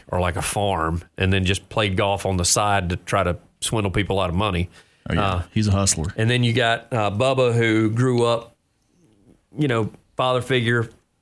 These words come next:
Speaker 1: not really, you know, what it needed to be, and, and,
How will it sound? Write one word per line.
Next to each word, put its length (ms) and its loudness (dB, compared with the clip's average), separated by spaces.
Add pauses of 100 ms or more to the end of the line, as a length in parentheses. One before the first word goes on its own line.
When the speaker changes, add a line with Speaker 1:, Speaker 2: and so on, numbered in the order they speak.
(240)
Speaker 1:
not 220 -2
really, 360 2 (240)
you 120 0
know, 100 0
what 200 2
it 60 -4
needed 260 2
to 40 0
be, 340 2
and, 320 0
and, 380 0